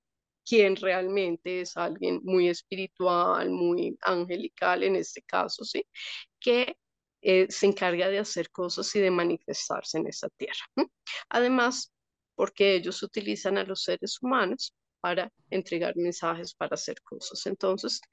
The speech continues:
hablamos de los ángeles terrenales, pero es simplemente una manifestación de ese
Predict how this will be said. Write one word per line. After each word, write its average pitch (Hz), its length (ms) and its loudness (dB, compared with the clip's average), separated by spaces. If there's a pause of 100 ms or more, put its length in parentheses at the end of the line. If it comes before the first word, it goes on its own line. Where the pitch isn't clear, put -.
(220)
hablamos 175 440 4
de 202 80 -2
los 180 220 -4
ángeles 170 440 -4
terrenales, - 640 -4
pero 190 220 4
es 190 200 2
simplemente 233 640 -2
una 185 300 -2
manifestación 196 880 -4
de 185 200 -2
ese 185 300 -6